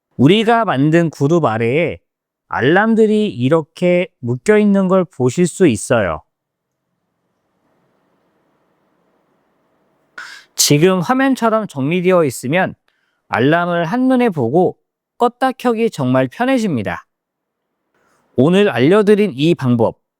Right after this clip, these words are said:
화면 보면서 그대로 따라만 하시면 누구나 쉽게 하실 수 있어요. 랜선 요도에서는 스마트폰이 낯선 분들도 화면만 보고 따라할 수 있는 영상을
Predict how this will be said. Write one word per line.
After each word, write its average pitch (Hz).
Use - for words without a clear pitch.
화면 262
보면서 233
그대로 135
따라만 226
하시면 196
누구나 123
쉽게 214
하실 240
수 -
있어요. 104
랜선 160
요도에서는 196
스마트폰이 226
낯선 151
분들도 156
화면만 233
보고 131
따라할 208
수 -
있는 170
영상을 120